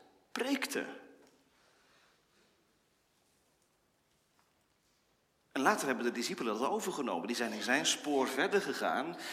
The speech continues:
En later de apostelen. En zo de dienaren van het woord en evangelisten die in de eeuwen daarna in deze wereld zijn uitgegaan. Zij prediken het evangelie van het koninkrijk van God. Wat betekent dat?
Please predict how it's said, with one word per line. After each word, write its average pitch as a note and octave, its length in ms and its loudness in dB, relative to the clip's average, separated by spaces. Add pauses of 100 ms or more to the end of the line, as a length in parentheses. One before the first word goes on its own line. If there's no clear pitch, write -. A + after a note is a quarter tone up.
(200)
En F#2 100 -10
later G#2+ 280 -2
de A#2 100 0
apostelen. C#3 800 -2 (200)
En G2+ 160 -4
zo B2+ 360 2
de G#2 160 -8
dienaren C3 480 4
van G#2 120 -2
het G2 120 -2
woord A#2 340 0
en C3 80 -4
evangelisten G#2+ 680 -2
die D3 100 -4
in A#2+ 60 -2
de G#2 100 -2
eeuwen C#3+ 300 0
daarna G#2+ 480 4 (280)
in F#2 100 -8
deze A2 260 -2
wereld B2 460 0
zijn - 160 -2
uitgegaan. D#3 800 -2 (320)
Zij - 180 -10 (220)
prediken E3 540 2
het E3 100 -2
evangelie A2+ 680 -2
van B2 120 -4
het - 200 -10
koninkrijk D#3 640 -4
van - 160 -8
God. - 340 -8
Wat F#3 100 -4
betekent B3+ 420 -6
dat? - 240 -12